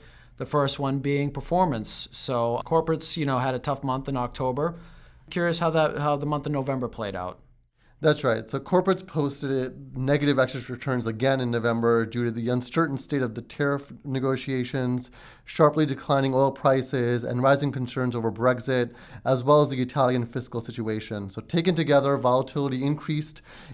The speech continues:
Speaker 2: in November. This was actually the largest, um, monthly excess return loss for corporates since January of twenty sixteen.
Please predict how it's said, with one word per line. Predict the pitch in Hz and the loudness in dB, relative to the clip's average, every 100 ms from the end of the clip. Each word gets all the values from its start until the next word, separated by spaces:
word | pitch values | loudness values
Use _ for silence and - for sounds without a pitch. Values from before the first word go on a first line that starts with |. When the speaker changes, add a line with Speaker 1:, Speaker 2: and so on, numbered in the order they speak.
| 131 | -6
Speaker 2:
in | 135 | -2
November. | 127 135 131 135 135 120 | 2 2 2 2 0 -4
This | - 123 | -10 -4
was | 143 | 4
actually | 147 147 143 | 4 6 0
the | 127 | 2
largest, | 120 131 131 143 - - | 4 4 4 -4 -6 -4
um, | 123 120 117 117 | 0 2 2 0
monthly | 120 127 127 127 | 0 -2 -2 -4
excess | 123 135 - | -2 -4 -10
return | 123 143 123 | -10 -4 0
loss | 123 123 | 2 0
for | 123 110 | -2 -8
corporates | - 123 127 120 - - - - - - - - | -4 -2 -2 -2 -4 -12 -14 -20 -20 -20 -20 -18
since | - 135 123 | -4 -2 -2
January | - 135 131 | 0 0 2
of | 131 | 0
twenty | - 135 | 0 0
sixteen. | 120 131 - - 185 196 208 202 | 0 -4 -6 2 4 4 2 -4